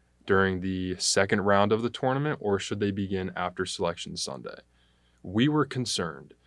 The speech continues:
that if there was a lame duck period between Selection Sunday and the second round of the tournament, that, that would increase and enable tampering during that time period.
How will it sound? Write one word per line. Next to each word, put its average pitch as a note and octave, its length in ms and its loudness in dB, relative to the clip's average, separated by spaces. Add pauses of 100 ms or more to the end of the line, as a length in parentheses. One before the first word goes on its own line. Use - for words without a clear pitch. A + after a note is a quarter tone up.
(240)
that F2+ 480 2
if G#2 160 -4
there G#2 180 8
was G2+ 200 4
a F#2 160 4
lame G2 320 0
duck A2 220 0
period F2+ 600 -2 (180)
between F#2+ 640 -2
Selection F#2+ 540 0
Sunday F2+ 640 0 (380)
and G2 160 0
the F#2 60 -4
second G#2 320 2
round F#2+ 160 4
of F2 60 -2
the F2 140 -10
tournament, G2+ 460 0 (360)
that, G2 200 4
that G#2+ 200 6
would G#2+ 240 4
increase A#2 560 -2
and A2+ 120 -4
enable F#2+ 540 0
tampering F2+ 720 -4 (320)
during G2 240 4
that F2 180 -2
time F#2+ 300 0
period. - 460 -16